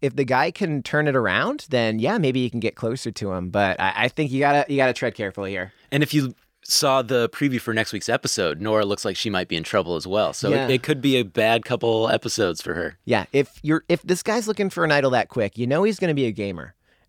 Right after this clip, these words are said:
Speaker 1: And that's gonna be someone who might throw you under the bus to save himself.
Speaker 2: Absolutely.
Speaker 1: And that's, I, I mean, it's
Speaker 2: And if I'm
Speaker 1: it's
Speaker 2: Jason, I absolutely do that.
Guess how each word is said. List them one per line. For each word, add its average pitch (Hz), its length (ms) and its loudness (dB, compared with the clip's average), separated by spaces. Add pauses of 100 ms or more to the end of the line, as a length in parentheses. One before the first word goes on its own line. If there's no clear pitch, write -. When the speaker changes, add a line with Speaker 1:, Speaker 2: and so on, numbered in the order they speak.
(120)
Speaker 1:
And 113 480 2
that's 127 340 -2
gonna 156 260 0
be 185 100 -2
someone 208 300 2
who 208 40 4
might 214 200 2
throw 214 100 2
you 202 140 0
under 214 180 2
the 190 80 -4
bus 247 240 0
to 170 80 -10
save 165 240 0
himself. 147 480 -2
Speaker 2:
Absolutely. 131 400 0
Speaker 1:
And 135 460 0
that's, 156 520 -2 (380)
I, 139 240 2
I 151 40 4
mean, 147 360 2
it's - 480 -2
Speaker 2:
And 139 80 0
if 143 80 0
I'm 160 80 2
Speaker 1:
it's 151 60 -2
Speaker 2:
Jason, 160 260 2
I 127 140 6
absolutely 143 480 0
do 104 160 2
that. 73 240 -2